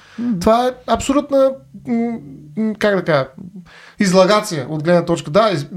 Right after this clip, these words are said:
Speaker 2: изнамерили сме не малко търговски, а, между другото, инструменти, каквито са, нали,
Speaker 1: М.
Speaker 2: чековете и прочее и така нататък. Нали, имаме опит, който след това сме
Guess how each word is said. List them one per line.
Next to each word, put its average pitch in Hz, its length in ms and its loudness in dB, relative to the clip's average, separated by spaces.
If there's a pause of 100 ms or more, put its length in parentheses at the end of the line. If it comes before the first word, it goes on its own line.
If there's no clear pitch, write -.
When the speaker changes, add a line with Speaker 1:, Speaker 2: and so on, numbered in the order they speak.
(100)
Speaker 2:
изнамерили 170 420 0
сме 196 160 -4
не 185 120 0
малко 196 300 -2
търговски, 156 840 -2
а, 143 80 -4 (360)
между 131 200 -2
другото, 151 180 -2
инструменти, 139 760 -2 (180)
каквито 139 280 -8
са, 139 160 -4
нали, 135 220 -4 (240)
Speaker 1:
М. 120 160 0 (160)
Speaker 2:
чековете 170 560 0
и 135 120 -4
прочее 151 320 -2
и 131 40 -8
така 143 220 -2
нататък. 143 400 -2
Нали, 202 420 0 (280)
имаме 196 320 4
опит, 190 300 4
който 165 220 0
след 160 140 -6
това 160 160 -4
сме 156 160 -2